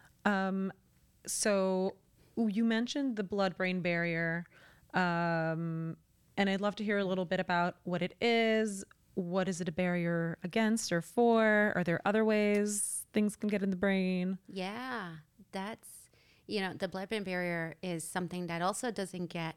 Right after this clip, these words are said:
Speaker 2: to be, you know, it's not a super hot topic in, in the news. So most people don't really get to hear about it. So what does it do? It's, it's like a shield for your brain. So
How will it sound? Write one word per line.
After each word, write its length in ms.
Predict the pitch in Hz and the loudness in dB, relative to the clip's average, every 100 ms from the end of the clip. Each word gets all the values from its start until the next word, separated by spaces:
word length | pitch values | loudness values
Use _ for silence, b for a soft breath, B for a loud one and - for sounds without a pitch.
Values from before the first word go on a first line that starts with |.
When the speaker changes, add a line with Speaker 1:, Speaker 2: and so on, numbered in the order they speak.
| _ | _
Speaker 2:
to 120 | 185 | -12
be, 560 | 156 165 160 160 156 - - _ - | -8 -8 -6 -6 -6 -10 -18 _ -10
you 100 | 175 | -6
know, 60 | 160 | -6
it's 180 | - | -6
not 160 | 190 175 | -8 -8
a 20 | - | -10
super 360 | - 226 208 | -8 -6 -6
hot 240 | 185 196 - | -6 -6 -2
topic 520 | 226 - 202 - - | -4 -2 -4 -4 -10
in, 360 | 180 170 165 165 _ _ | -6 -6 -6 -10 _ _
in 380 | 165 160 165 165 _ - | -6 -6 -6 -10 _ -10
the 80 | |
news. 640 | 185 180 160 165 - - - 185 | -8 -6 -8 -8 -12 -12 -10 -10
So 120 | - | -6
most 260 | 180 170 - | -4 -4 -6
people 280 | 196 190 175 | -8 -6 -6
don't 200 | 175 175 | -6 -6
really 280 | 180 185 | -6 -6
get 160 | 180 170 | -8 -10
to 100 | 180 | -10
hear 220 | 247 339 | -6 -4
about 320 | 240 175 165 | -2 -2 -2
it. 120 | 170 170 | -4 0
So 200 | 208 175 B B B | 0 -2 B B B
what 120 | 262 | -2
does 120 | 302 | 0
it 100 | 269 | 0
do? 200 | 214 185 - | 0 0 0
It's, 220 | 208 - | -4 -2
it's 240 | - 185 | -6 -4
like 140 | 240 233 | -6 -4
a 60 | |
shield 580 | 214 - 196 185 175 156 - | -6 -4 -2 0 0 -4 -16
for 360 | - - 190 175 | -20 -6 -2 -2
your 180 | 165 156 | -2 -6
brain. 440 | - - - 160 - b b b - | -8 -10 -10 -14 -18 b b b -14
So 280 | 285 285 | -8 -8